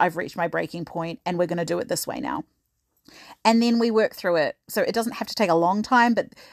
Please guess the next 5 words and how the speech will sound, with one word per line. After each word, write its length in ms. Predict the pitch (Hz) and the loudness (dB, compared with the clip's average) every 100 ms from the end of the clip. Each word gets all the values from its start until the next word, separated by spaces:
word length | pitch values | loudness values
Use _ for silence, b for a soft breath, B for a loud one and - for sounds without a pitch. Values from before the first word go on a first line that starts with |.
| B | B
there, 360 | 180 208 196 - | -2 0 0 -4
there 300 | 185 185 185 | -2 0 2
is 500 | 226 302 226 180 170 | 2 4 4 0 -6
this, 440 | - 190 180 - 160 - | -4 -2 -2 -4 -10 -4
um, 580 | 180 175 180 185 170 | -2 -2 -4 -6 -8